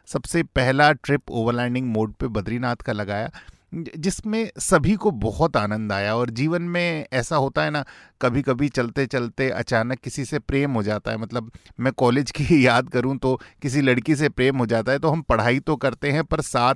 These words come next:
में वो आकर्षण जीवन में बना रहता है। So, ऐसा ही शायद हमारे साथ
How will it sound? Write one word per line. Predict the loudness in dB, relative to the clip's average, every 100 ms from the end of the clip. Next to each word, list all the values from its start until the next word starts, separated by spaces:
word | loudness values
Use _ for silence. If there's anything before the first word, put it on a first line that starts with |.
| 0
में | -2
वो | 0 4
आकर्षण | 4 4 0 0 0 0
जीवन | 2 2 0
में | 0 -2
बना | -2 -2
रहता | -2 -2 -4 -6
है। | -6 -10 -20 _ 0
So, | 4
ऐसा | 4 4
ही | 2 2
शायद | 2 2
हमारे | 2 0
साथ | 0 -2